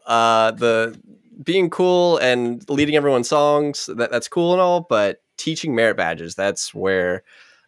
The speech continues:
um, the real magic happens. So for six years, I designed and instructed classes,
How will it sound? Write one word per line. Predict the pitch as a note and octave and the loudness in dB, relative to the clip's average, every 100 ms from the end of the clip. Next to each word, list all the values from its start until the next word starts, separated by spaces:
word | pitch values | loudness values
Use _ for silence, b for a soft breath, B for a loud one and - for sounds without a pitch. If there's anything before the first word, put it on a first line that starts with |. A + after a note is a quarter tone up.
| _ | _
um, | F2+ F2+ F#2 F2+ F2+ - _ | -4 -4 -4 -6 -10 -16 _
the | F#2+ | -6
real | F2+ A2 | 2 4
magic | G2+ F#2 F2 F2+ | 4 2 -2 -6
happens. | F2+ E2+ F#2+ G2 | -4 -4 -4 -6
So | - G2 F2+ | -2 -2 -2
for | - G2 F#2 F#2 | -2 0 0 -2
six | - F#2+ - | -6 -6 -2
years, | B2+ B2+ B2+ | 2 2 0
I | E2 G2 | -2 -2
designed | F#2+ G2 A2 A2 A#2 A#2+ B2 - - | -2 0 2 4 4 2 0 -6 -4
and | G#2 G2+ | -2 -2
instructed | G2+ - D#3+ E3 - A2+ C#3 _ _ _ _ - | -4 -2 0 0 -4 -4 -6 _ _ _ _ -6
classes, | G#3+ - - - - - | -2 -2 -4 -10 -12 -16